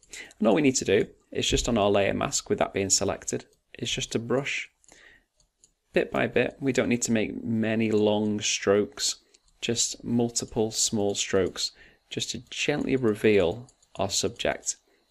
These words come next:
Making multiple clicks sometimes is a little bit better, I find. We need to go through this as closely and carefully as you can. Don't worry too much if you include parts of the background by accident, because this is where you can switch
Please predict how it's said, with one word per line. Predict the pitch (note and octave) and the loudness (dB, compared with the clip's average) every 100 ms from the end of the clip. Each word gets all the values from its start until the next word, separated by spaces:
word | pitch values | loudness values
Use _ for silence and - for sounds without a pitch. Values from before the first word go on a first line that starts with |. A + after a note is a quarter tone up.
| _ _ _ _ - - _ _ - | _ _ _ _ -20 -20 _ _ -2
Making | A#2+ A#2+ A2+ | -2 0 2
multiple | B2 B2+ - A2 | 2 2 -2 -4
clicks | - - A2+ - | -4 -4 -4 -2
sometimes | - G2+ F#2 F#2 F#2 | -2 -2 -4 -4 -4
is | G2 | -2
a | F#2+ | 0
little | - | -2
bit | - - | -2 -6
better, | - - - - | -6 -10 -8 -10
I | |
find. | - - - - - _ _ _ _ _ _ _ _ _ _ _ _ _ _ _ _ _ _ | -10 -10 -8 -10 -14 _ _ _ _ _ _ _ _ _ _ _ _ _ _ _ _ _ _
We | F2+ | -6
need | F2+ - | -4 -4
to | - | -2
go | F2+ | -2
through | - F#2+ F2+ | -2 -4 -2
this | F#2+ - - _ - - | -4 -8 -12 _ -16 -4
as | D#4+ - | -4 -2
closely | - A3 - F#3 | 0 0 0 0
and | D#3+ | 0
carefully | D3+ B2+ A#2 | 2 2 0
as | G#2 | 0
you | - | -2
can. | - G2+ B2 | -4 -2 0
Don't | E3+ E3 | 0 0
worry | D#3+ D#3+ | -2 -2
too | - C#3+ | 2 4
much | B2+ - | 4 2
if | - - | -2 0
you | G#2 | 2
include | G2+ G2 - A#2+ A#2+ C#3 - | 2 0 0 2 2 2 -2
parts | C#3 - - | -4 -2 -4
of | |
the | - | -2
background | A#2+ - - - | -2 -2 -2 0
by | G#2+ | 0
accident, | G#2 - - - D#2 - - - - | 0 -2 -4 -2 -2 -4 -12 -18 -12
because | G#2+ - G2+ | -8 -4 -2
this | C#3 C3 | 2 2
is | A#2+ A#2+ | 2 4
where | G#2+ | 2
you | G#2 | 2
can | - F#2+ | -2 2
switch | - - C3 - - | 2 4 2 0 -4